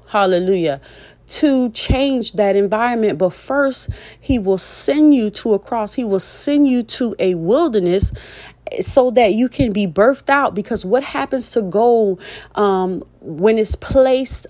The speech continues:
under fire, it begins to purify. It begins to, to be its best self. Hallelujah. And it, and when, when you are going through this, this this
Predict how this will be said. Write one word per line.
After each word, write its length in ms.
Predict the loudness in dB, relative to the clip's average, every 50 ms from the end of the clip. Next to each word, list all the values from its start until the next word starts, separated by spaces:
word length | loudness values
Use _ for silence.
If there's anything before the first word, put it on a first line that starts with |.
| -2
under 300 | 0 0 2 2 2 0
fire, 560 | -2 -2 -4 -2 0 0 0 2 2 0 0 0 0
it 280 | 2 2 2 0 -2
begins 600 | -4 -4 -4 -4 0 0 0 2 0 -2 -6 -8 -10
to 160 | -8 -8 -8
purify. 840 | -8 -8 -6 -4 -2 0 0 0 -2 -2 0 -2 -2 -2 -2 -6 -6
It 200 | -2 -2 -2 -2
begins 640 | -2 -6 -8 -2 0 0 0 0 -2 -4 -8 -10
to, 400 | -12 -10 -6 -4 -2 -2 -2 -4 -4 -8 -20 -20 -20 -20 _ -8
to 200 | -4 -2 -2 -2
be 340 | -2 -2 0 0 0 0 0
its 280 | 0 0 0 -2 -10 -10
best 680 | -6 2 4 4 4 4 2 -4 -4 -4 -6 -8 -2
self. 480 | 0 2 2 2 0 -2 -6 -10 -14 -18 -14
Hallelujah. 760 | -4 -2 0 0 0 0 -2 -2 -2 -2 0 0 0 -2 -2 -4 -14 -20 -18 -20 -12 0 2
And 180 | 4 4 4 2
it, 180 | 0 0 2
and 460 | 2 2 2 2 0 -2 -2 -2 0
when, 240 | 0 0 0 -2 -4 -4
when 520 | -6 -2 -2 0 0 0 0 -2 -2 -4 -6 -8
you 320 | -6 -2 2 2 4 4
are 180 | 2 2 0 -2
going 520 | -2 2 2 4 4 4 4 4 2 0
through 680 | 0 -4 -8 -2 0 0 2 2 2 2 0 0 -4 _ _ _ _ _ _ _ _ _ _ _ _ _ _ -16 -14 -6
this, 360 | -4 0 2 2 2 2 -2 -8
this 480 | -6 -2 2 2 2 2 0 -10 -14 -18 -20 -20 -20 -20 _ _ 0 0
this 180 | 0 0 0